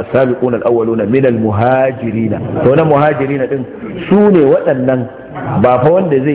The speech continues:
yi hijira daga wata ƙasa ya koma wata ƙasa da zama ba. Wannan da suka baro Makka, suka dawo Madina, suka bar dukiyarsu, suka bar danginsu,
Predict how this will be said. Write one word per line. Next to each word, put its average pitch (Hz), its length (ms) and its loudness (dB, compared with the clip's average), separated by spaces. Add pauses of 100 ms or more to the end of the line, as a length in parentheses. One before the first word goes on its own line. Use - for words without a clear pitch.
yi 135 80 -2
hijira 143 400 0
daga 117 200 -6
wata 127 200 -2
ƙasa 135 240 -2
ya 123 80 0
koma 117 220 -2
wata 107 160 -4
ƙasa 110 260 0
da 98 80 0
zama 87 260 -2
ba. 78 120 -2 (2000)
Wannan 170 540 2
da 147 120 0
suka 151 200 0
baro 135 320 2
Makka, 131 360 -4 (840)
suka 139 220 2
dawo 131 360 4
Madina, 113 460 -2 (640)
suka 139 220 2
bar 117 200 4
dukiyarsu, 107 600 -2 (580)
suka 139 200 2
bar 233 220 2
danginsu, 113 540 0